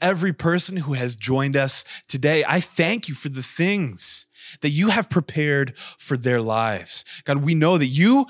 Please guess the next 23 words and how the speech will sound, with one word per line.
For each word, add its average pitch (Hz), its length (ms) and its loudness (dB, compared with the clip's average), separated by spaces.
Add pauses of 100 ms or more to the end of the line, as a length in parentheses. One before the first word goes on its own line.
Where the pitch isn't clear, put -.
(140)
are 156 180 4
a 156 80 4
God 156 420 2
who 156 100 0
does 151 520 2 (220)
great 143 480 2 (220)
things. - 960 -4 (1700)
We 127 120 -4
ask 135 380 2
this - 240 0
morning 120 300 0
that 117 100 -6
you 135 120 -2
would 131 120 -2
not 139 280 2
let 143 320 0 (220)
our 160 140 4
gratitude 147 920 2
for - 360 2
your 175 200 6
goodness 147 600 0 (180)
to 139 140 -6
turn 156 500 0